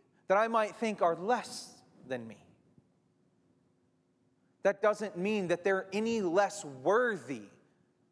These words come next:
of the gospel of Jesus and the giving of myself to them. That I can't make a self-sacrifice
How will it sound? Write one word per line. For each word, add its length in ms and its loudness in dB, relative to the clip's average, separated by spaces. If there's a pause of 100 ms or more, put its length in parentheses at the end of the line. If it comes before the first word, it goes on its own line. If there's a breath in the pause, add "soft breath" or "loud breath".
(1300)
of 140 -2
the 80 -4
gospel 500 -2
of 140 -4
Jesus 960 -8 (880)
and 120 -4
the 60 -2
giving 440 -4
of 180 -4
myself 560 -2
to 100 -12
them. 240 -14 (1500)
That 120 4
I 60 0
can't 340 -4
make 400 -2 (220 loud breath)
a 80 0
self-sacrifice 1800 -2